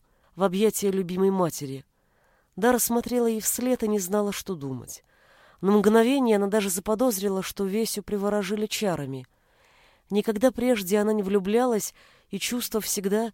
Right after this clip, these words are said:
в себе держала. Не могла же она потерять голову всего за несколько дней.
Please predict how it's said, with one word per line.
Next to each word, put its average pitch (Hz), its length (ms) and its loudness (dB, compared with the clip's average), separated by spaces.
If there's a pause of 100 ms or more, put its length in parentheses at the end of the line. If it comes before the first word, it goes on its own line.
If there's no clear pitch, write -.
(160)
в - 100 -12
себе 208 300 0
держала. 131 640 -6 (560)
Не 180 140 2
могла 208 360 4
же 240 160 0
она 240 160 2
потерять 208 460 -2
голову 233 360 0
всего 214 360 -4
за 214 120 -2
несколько 220 460 -4
дней. 175 380 -6